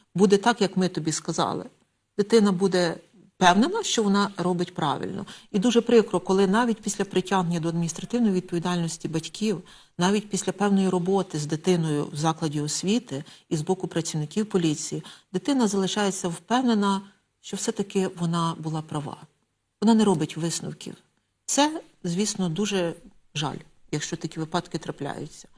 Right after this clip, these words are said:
От, тому що вони продукують продовження, і інші беруть, е,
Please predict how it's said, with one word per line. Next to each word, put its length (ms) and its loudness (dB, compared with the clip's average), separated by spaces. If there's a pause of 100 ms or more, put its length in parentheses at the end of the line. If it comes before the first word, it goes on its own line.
(420)
От, 200 -10
тому 220 2
що 200 2
вони 240 4
продукують 600 0
продовження, 600 0 (480)
і 400 2
інші 640 4
беруть, 560 0
е, 360 -2